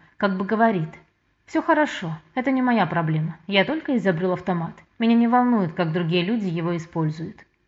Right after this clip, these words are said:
Ответственность, которая не выходит за пределы вас и ограничивается вашими действиями.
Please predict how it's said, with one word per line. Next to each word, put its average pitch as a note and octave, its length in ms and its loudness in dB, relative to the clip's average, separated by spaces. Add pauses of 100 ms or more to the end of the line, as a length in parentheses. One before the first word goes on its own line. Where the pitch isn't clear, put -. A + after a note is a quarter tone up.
(2250)
Ответственность, G#3 840 2
которая F#3 420 4
не F#3 140 0
выходит F3 480 -2
за F3+ 80 -4
пределы F3 400 -2
вас C4+ 340 2
и A3 60 -4
ограничивается B3 840 -2
вашими F3+ 400 -2
действиями. E3+ 680 -6